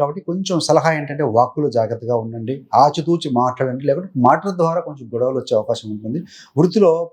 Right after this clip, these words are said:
రావాల్సిన రిజల్ట్ కొంచెం తగ్గే అవకాశం ఉంది కాబట్టి so you have to be very bit careful. ధనం వస్తుంది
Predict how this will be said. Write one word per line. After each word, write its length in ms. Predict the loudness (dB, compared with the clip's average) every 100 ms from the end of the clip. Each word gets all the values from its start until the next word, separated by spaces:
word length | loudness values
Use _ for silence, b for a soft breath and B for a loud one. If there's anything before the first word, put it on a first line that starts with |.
| 0
రావాల్సిన 340 | 2 2 0 -4
రిజల్ట్ 220 | -4 -4 -4
కొంచెం 160 | -8 -6
తగ్గే 160 | -4 0
అవకాశం 280 | 0 -2 -8 -8
ఉంది 100 | -6
కాబట్టి 200 | -4 -4 0
so 60 | 0
you 60 | 0
have 100 | -4
to 40 | -4
be 40 | -2 0
very 140 | 0 -2
bit 140 | -4 _ 2
careful. 340 | 2 -2 -16 -16 2
ధనం 180 | 2 4 -2
వస్తుంది 380 | 2 2 4